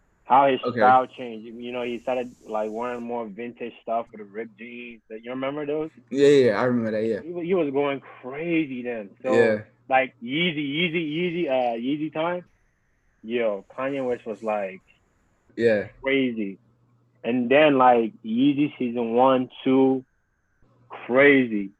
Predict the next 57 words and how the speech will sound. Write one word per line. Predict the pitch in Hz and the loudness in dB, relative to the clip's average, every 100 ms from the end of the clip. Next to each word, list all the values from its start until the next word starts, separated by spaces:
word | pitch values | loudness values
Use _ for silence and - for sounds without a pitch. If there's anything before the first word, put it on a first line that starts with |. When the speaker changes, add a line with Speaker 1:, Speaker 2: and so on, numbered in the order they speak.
| _ | _
Speaker 1:
Like, | 123 135 127 - | 4 4 2 -2
Speaker 2:
For | 135 | -2
Speaker 1:
it's | |
just | 147 | 2
Speaker 2:
sure, | 196 139 | 2 2
yeah. | 127 | 2
Speaker 1:
now, | 131 156 165 165 | 4 4 6 6
I, | 160 139 | 4 0
you | 151 139 | -4 -4
know, | |
I | 139 | -2
think | 135 165 147 | -2 -4 -4
now | 131 135 | -2 -4
he's | 131 120 | -4 -8
just | 131 123 | -8 -6
going | 127 131 | -6 -4
through | 127 | -4
a | |
lot | 117 120 | -2 -2
of | 120 | -2
stuff. | - 123 120 | -4 -4 -4
So | 120 | -8
it's | 110 | -8
kinda | - 123 | -10 -10
like, | 113 107 98 _ _ _ _ _ _ _ | -6 -6 -8 _ _ _ _ _ _ _
you | 110 | -10
know | 117 | -8
what | 117 | -8
I'm | 110 - | -10 -10
saying? | 113 107 107 98 _ _ - | -8 -8 -10 -14 _ _ -12
Speaker 2:
Yeah, | 98 104 | -4 -4
it's | 104 | -4
Speaker 1:
He's | 127 | -4
not, | 151 147 | 2 4
Speaker 2:
kinda | 135 117 | 4 2
Speaker 1:
like, | 110 | 0
Speaker 2:
fell | 107 | 0
off | 104 101 | 0 -2
a | 123 | -4
Speaker 1:
the | |
Speaker 2:
little | 90 87 | -6 -4
bit. | |
Speaker 1:
best, | 127 139 143 143 - _ _ | 2 2 2 0 -12 _ _
you | 110 | -8
know | 120 | -6
what | |
I'm | 127 117 | -6 -8
saying? | 117 113 | -8 -4
But, | 110 | 2
like, | 110 | 4
Speaker 2:
Yeah. | 95 95 | 2 -2
Speaker 1:
yeah, | 120 117 107 | -2 -2 -2
but | 110 | -8
him, | - - 151 185 202 196 - _ _ _ _ _ _ _ 101 | -8 -6 0 0 0 -4 -12 _ _ _ _ _ _ _ -4
Jerry, | 113 143 143 143 143 139 _ _ _ _ _ _ _ | 4 6 6 2 -2 -8 _ _ _ _ _ _ _
Speaker 2:
Mm-hmm. | 113 | -8
Speaker 1:
and | 107 110 107 107 104 98 | -6 -4 -4 -8 -10 -14